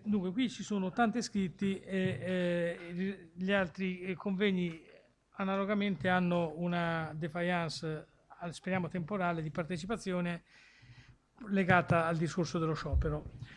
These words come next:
Abbiamo sentito alcuni che dovevano essere presenti, stanno arrivando, per cui piano piano arriverà altra gente, ma non possiamo ritardare perché poi va a impattare su tutti gli, gli eventi successivi. Quindi faremo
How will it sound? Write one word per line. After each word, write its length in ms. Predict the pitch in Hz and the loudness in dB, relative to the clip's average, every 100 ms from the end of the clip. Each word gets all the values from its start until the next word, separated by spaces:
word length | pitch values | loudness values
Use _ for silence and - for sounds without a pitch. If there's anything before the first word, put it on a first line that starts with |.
| - - - | -20 -20 -2
Abbiamo 240 | 170 190 | 4 4
sentito 420 | 180 196 208 185 196 | 6 6 6 6 4
alcuni 420 | 196 208 185 165 | 6 8 8 6
che 160 | - | 4
dovevano 380 | 156 175 180 180 | 4 6 6 6
essere 160 | 170 214 | 4 6
presenti, 340 | 214 196 196 | 8 8 8
stanno 240 | - 175 180 | 6 6 8
arrivando, 560 | 202 185 170 170 180 | 10 10 10 8 4
per 220 | 151 190 | 6 2
cui 160 | - 202 | 6 6
piano 240 | 180 202 | 8 6
piano 600 | 190 185 165 165 170 151 - - - - | 8 8 8 8 4 2 -8 -18 -20 4
arriverà 260 | 196 185 | 8 10
altra 200 | 175 190 | 10 8
gente, 380 | 170 160 156 170 | 6 6 6 8
ma 80 | 175 | 10
non 140 | 196 | 10
possiamo 400 | 165 196 208 185 | 10 8 10 10
ritardare 600 | 185 185 226 196 196 196 | 10 10 10 12 12 12
perché 300 | 190 190 180 | 12 12 12
poi 240 | 160 190 185 | 12 10 10
va 380 | 170 175 - - | 8 6 2 -6
a 440 | - 165 165 139 - 147 147 147 | 0 2 2 -4 -14 -12 -8 2
impattare 540 | 175 208 202 185 170 | 6 8 8 6 6
su 160 | - 160 | 2 -2
tutti 240 | 156 185 | 0 2
gli, 460 | 160 165 160 156 156 | 4 4 4 2 0
gli 100 | 151 | 2
eventi 360 | 170 185 - 165 | 6 6 6 0
successivi. 640 | 156 143 147 147 123 135 - _ - - - - - - - - - 175 | -2 -4 -4 -4 -6 -8 -14 _ -18 -16 -16 -14 -14 -14 -16 -18 -12 4
Quindi 260 | - 233 190 | 10 10 10
faremo 680 | 214 202 175 147 131 - | 10 10 8 6 0 -6